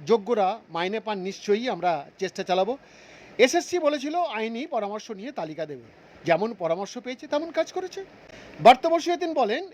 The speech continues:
"এসএসসির কাছে এই তথ্য আছে, সিবিআই দেয়া তথ্যের ভিত্তিতে সেটা এসএসসি তিনবার হলফনামা নিয়ে আদালতে জানিয়েছে।" অর্থাৎ যোগ্য ও অযোগ্যের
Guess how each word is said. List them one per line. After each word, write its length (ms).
"এসএসসির 440
কাছে 240
এই 80
তথ্য 340
আছে, 260
সিবিআই 460
দেয়া 380
তথ্যের 340
ভিত্তিতে 400
সেটা 220
এসএসসি 500
তিনবার 400
হলফনামা 580
নিয়ে 320
আদালতে 400
জানিয়েছে।" 340
অর্থাৎ 280
যোগ্য 340
ও 300
অযোগ্যের 480